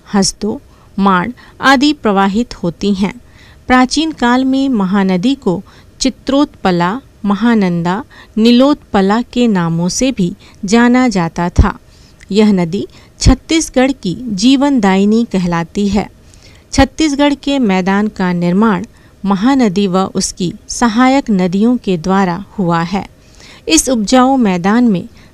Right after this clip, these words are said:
धान की फसल का उत्पादन प्रमुखता से किया जाता है।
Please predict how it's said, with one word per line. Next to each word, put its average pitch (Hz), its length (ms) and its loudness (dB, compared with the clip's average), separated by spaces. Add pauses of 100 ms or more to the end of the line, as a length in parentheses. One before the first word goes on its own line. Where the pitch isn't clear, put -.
धान 233 340 2
की 254 200 -2
फसल 214 400 -4
का 196 340 -4
उत्पादन 202 600 -2 (220)
प्रमुखता 247 580 0
से 269 220 -4
किया 170 360 -4
जाता 165 360 -6
है। 185 240 -4